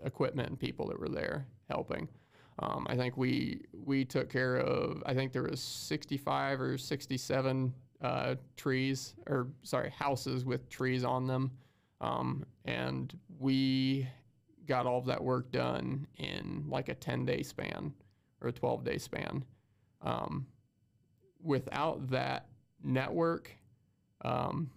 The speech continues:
that I happen to be linked into, I would still be taking trees off houses right now 'cause we just don't have the resources here in Northern Indiana. It just,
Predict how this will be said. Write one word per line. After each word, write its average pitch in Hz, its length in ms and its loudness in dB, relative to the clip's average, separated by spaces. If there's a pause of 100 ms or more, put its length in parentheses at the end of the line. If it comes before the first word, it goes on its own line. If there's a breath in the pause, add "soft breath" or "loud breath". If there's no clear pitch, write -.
that 123 140 4
I 123 80 4
happen 127 300 0
to 123 40 2
be 123 120 4
linked 127 320 2
into, 143 540 4 (640 soft breath)
I 139 80 0
would 135 120 4
still 131 200 2
be 120 100 0
taking 131 300 -2
trees 139 260 -2
off 135 140 -2
houses - 340 -4
right - 160 -2
now 143 260 -4
'cause 135 140 -8
we 131 100 0
just 123 220 -2
don't 139 200 0
have 143 180 -4
the - 80 -4
resources 147 580 -4
here - 140 -2
in 147 60 -4
Northern 143 280 -2
Indiana. - 380 -6
It - 80 -12
just, - 240 -12